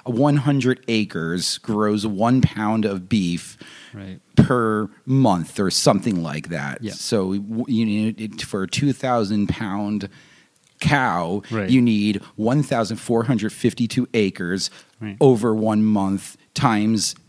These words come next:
Speaker 1: fourteen years or what, I don't, whatever. How long's it, how long until they kill cows? Three years, something like that?
Speaker 2: Less than that, less than two years,
Speaker 1: Yeah.
Speaker 2: year and a half.
Speaker 1: Yeah.
Speaker 2: Yeah.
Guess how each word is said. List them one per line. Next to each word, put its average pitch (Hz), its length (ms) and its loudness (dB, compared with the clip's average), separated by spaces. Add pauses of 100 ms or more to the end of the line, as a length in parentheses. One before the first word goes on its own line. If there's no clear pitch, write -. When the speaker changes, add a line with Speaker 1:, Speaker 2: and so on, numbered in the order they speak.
(540)
Speaker 1:
fourteen 113 580 2
years 73 320 -2
or 78 100 -10
what, 110 260 -4
I 92 80 -4
don't, 78 220 -10
whatever. 78 440 -10
How 87 220 -8
long's 90 260 -6
it, 92 100 -12
how 101 140 -6
long 92 220 -6
until 90 360 -12
they 85 80 -6
kill 85 200 -12
cows? 73 380 -14
Three 90 280 -8
years, 101 260 -8
something 101 360 -10
like 104 120 -6
that? - 40 -4
Speaker 2:
Less 117 260 -4
than 107 120 -10
that, 104 120 -12
less 110 180 -6
than 104 100 -12
two 104 140 -12
years, 113 220 -12
Speaker 1:
Yeah. - 80 -2
Speaker 2:
year 113 80 0
and 107 80 -4
a 101 40 -4
half. 101 280 -10
Speaker 1:
Yeah. 80 260 -4 (200)
Speaker 2:
Yeah. 95 240 -10